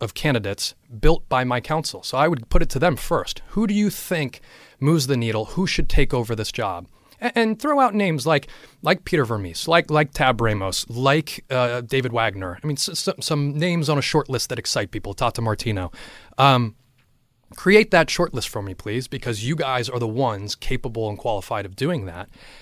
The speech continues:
Now let me reach out to these people individually with my relationships and my network to just vet it and see if they're even interested. Let's not waste our time,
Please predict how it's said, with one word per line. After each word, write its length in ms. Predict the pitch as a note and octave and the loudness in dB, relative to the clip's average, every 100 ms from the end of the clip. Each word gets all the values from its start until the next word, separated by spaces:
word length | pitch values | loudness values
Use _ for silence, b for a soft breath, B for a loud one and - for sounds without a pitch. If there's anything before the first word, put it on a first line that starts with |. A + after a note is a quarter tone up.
| B B - | B B 0
Now 140 | E3 | 4
let 180 | F3+ A3 | 4 4
me 220 | E3 A#3 | 4 4
reach 260 | D#3+ C#3 - | 2 0 0
out 140 | A2+ - | 0 0
to 40 | |
these 160 | A#2 - | -4 6
people 320 | - B2+ A#2+ | 6 6 4
individually 800 | C3+ B2 A2 A#2+ G#2+ G2 F#2 B2+ | 4 2 0 -2 -2 -4 -4 -6
with 200 | C#3 A2+ | -4 -4
my 120 | B2+ A#2 | 0 0
relationships 680 | A2 A2 - G#2+ - - | 0 -2 -2 -6 -6 -6
and 120 | A2 G#2 | -6 -4
my 100 | F#2+ | -4
network 540 | A#2+ - G#2+ A2 - | -4 -4 -6 -6 -4
to 100 | G3+ | 0
just 220 | G#3 D3 | 0 0
vet 200 | B2+ D#3 | 2 4
it 160 | E3 D#3 | 4 2
and 160 | B2 | 0
see 200 | - D#3+ | 0 0
if 100 | E3 | -2
they're 140 | E3 E3 | 0 0
even 200 | F#3 G3 | 2 2
interested. 440 | A3+ - - G2+ | 0 -2 -8 -8
Let's 140 | B2 G#3 | -4 -2
not 140 | C#3+ | -2
waste 280 | D3+ D3+ E3 | -2 -2 -4
our 100 | C3 | -6
time, 560 | - F3+ F#3 F#2 G#2 | -4 0 0 0 -6